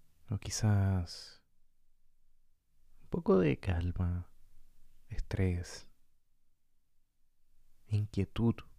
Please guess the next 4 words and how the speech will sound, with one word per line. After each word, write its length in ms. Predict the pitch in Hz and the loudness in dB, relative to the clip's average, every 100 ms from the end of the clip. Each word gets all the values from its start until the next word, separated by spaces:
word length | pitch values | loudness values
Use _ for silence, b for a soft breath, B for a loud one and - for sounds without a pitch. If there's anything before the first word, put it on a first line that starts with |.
| - - - _ _ _ _ - _ _ _ _ _ _ _ _ _ - - | -20 -20 -20 _ _ _ _ -20 _ _ _ _ _ _ _ _ _ -20 -12
enojo, 880 | 104 101 110 123 113 - 92 52 - | -6 0 4 4 4 0 -2 -2 -6
rabia 680 | - 98 98 101 92 90 - - - - - - - - - _ _ _ _ _ - | -6 -2 0 0 0 -4 -10 -18 -20 -20 -20 -20 -20 -20 -20 _ _ _ _ _ -14
o 60 | |
angustia? 520 | 87 90 113 - 85 | -12 -10 -12 -12 -16